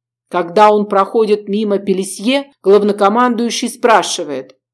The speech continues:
"Отчего знаменосец простой сержант?" "Генерал, это сорви голова", говорит полковник,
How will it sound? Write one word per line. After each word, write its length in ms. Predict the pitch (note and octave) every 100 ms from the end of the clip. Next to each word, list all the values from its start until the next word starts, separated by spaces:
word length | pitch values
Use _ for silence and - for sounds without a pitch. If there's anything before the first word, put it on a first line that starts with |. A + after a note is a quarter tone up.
| _ -
"Отчего 480 | F3+ - - C4+ D#4
знаменосец 680 | B3+ C4+ C4+ C4 B3+ B3
простой 460 | - B3 B3 - B3+
сержант?" 640 | B3 B3+ G#3 A3 D3 - _ _ _
"Генерал, 680 | E3+ F#3 G#3+ B3 G3 C3 - _ _ _
это 260 | G#3+ A#3+ A#3+
сорви 380 | A#3 A#3 A3+ A#3+
голова", 600 | A3 A#3+ A#3 F#3 C#3 -
говорит 460 | E3 E3+ F3 E3+ F3
полковник, 680 | F3 F3 F#3+ D3 C#3 C3